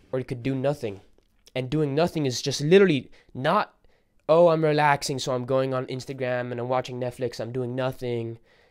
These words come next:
You're doing something. Doing nothing is literally just sitting on your bed, in your room, and staring at your wall.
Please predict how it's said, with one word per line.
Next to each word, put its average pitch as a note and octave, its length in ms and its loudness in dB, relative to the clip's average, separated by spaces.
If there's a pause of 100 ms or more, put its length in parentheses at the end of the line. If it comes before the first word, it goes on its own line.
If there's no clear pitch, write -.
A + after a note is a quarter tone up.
You're C3 140 -6
doing D3 280 0
something. G#2+ 500 -6 (560)
Doing F3+ 360 8
nothing F3 340 2
is C3+ 140 0
literally F3+ 340 2
just - 460 2
sitting G3+ 360 10
on F3 220 6
your E3 140 6
bed, C#3 360 4 (280)
in G3 200 8
your F#3 120 8
room, F#3 260 8 (140)
and C#3+ 160 4
staring F#3 560 8
at F3 100 8
your C#3+ 140 4
wall. C3 400 4